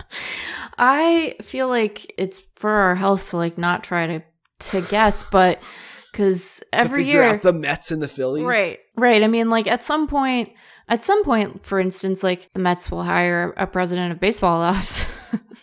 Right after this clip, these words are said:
Speaker 1: At some point, they will
Speaker 2: Oh, yeah,
Speaker 1: hire
Speaker 2: maybe.
Speaker 1: a manager, right? Like, they will have all the complementary pieces of a, of a coaching staff and a, and a front office, but
Speaker 2: Not a whole lot of s-, like, synergy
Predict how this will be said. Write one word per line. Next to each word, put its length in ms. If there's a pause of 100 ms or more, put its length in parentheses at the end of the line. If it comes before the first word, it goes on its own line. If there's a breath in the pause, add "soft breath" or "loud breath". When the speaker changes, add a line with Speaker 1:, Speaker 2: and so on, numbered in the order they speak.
(680 loud breath)
Speaker 1:
At 140
some 160
point, 240
they 100
will 420
Speaker 2:
Oh, 60
yeah, 300
Speaker 1:
hire 380
Speaker 2:
maybe. 40
Speaker 1:
a 40
manager, 520
right? 240
Like, 200
they 160
will 400
have 340
all 160
the 140
complementary 880
pieces 340
of 140
a, 20 (260)
of 240
a 140
coaching 320
staff 380
and 120
a, 320
and 140
a 40
front 220
office, 380
but 340
Speaker 2:
Not 200
a 60
whole 180
lot 200
of 120
s-, 340 (160)
like, 180
synergy 920